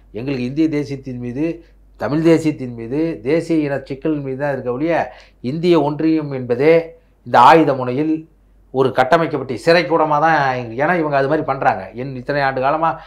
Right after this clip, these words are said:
பாரம்பரியமிக்க என் மொழியை வந்து இவங்க வந்து அரசாங்க மொழியாக அறிவிக்கல, தமிழ்நாட்டுல கூட வழக்காடு மொழியாக அறிவிக்கல, வழிபாட்டு மொழி, மொழியாக அறிவிக்கல, செத்த மொழிக்கு சமஸ்கிருத வாரம் கொண்டாடுறான். என்னுடைய மாநிலத்தினுடைய பெயரே எனக்கு வச்சுக்க உரிமை இல்லைன்னு அரசியலமைப்பு சொல்லுது. அதனால எதுக்குறோம்.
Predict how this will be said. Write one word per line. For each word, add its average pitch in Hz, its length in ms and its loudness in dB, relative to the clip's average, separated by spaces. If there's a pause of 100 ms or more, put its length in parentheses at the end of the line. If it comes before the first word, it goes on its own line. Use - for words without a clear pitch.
(260)
பாரம்பரியமிக்க 143 580 4
என் 139 200 -2
மொழியை 147 320 0
வந்து 135 240 -6
இவங்க 123 220 -6
வந்து 127 360 -2
அரசாங்க 117 520 0
மொழியாக 104 380 -8
அறிவிக்கல, 120 440 -6 (260)
தமிழ்நாட்டுல 127 440 0
கூட 123 140 -2
வழக்காடு 120 400 -4
மொழியாக 104 360 -8
அறிவிக்கல, 120 340 -4
வழிபாட்டு 131 480 -4
மொழி, 107 180 -14 (220)
மொழியாக 104 360 -10
அறிவிக்கல, 101 300 -14 (180)
செத்த - 380 0
மொழிக்கு 127 400 -4
சமஸ்கிருத 113 460 -6
வாரம் 101 220 -4
கொண்டாடுறான். 110 480 0 (580)
என்னுடைய 123 440 0
மாநிலத்தினுடைய 147 720 2
பெயரே 170 420 2
எனக்கு 135 260 -2
வச்சுக்க 123 180 -6
உரிமை 135 380 -6
இல்லைன்னு 113 140 -8
அரசியலமைப்பு 101 640 -8
சொல்லுது. 123 360 -6 (180)
அதனால 156 300 -2
எதுக்குறோம். 170 520 0